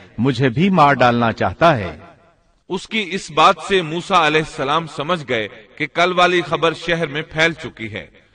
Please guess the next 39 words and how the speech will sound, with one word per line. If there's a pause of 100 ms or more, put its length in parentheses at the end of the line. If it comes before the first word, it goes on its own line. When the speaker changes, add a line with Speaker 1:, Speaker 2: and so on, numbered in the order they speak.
(260)
Speaker 2:
اب
انہوں
نے
خود
کو
چھپانا
چاہا۔ (840)
اس
وقت (120)
آپ
کے
پاس (400)
آل
فرعون
میں
سے
ایک
مومن
آدمی
بھاگتا
ہوا
آیا۔ (360)
وہ
موسیٰ
علیہ
السلام
سے
بہت
محبت
کرتا
تھا۔ (380)
اس
کا
ذکر
آیت (320)
بیس
میں
آیا
ہے۔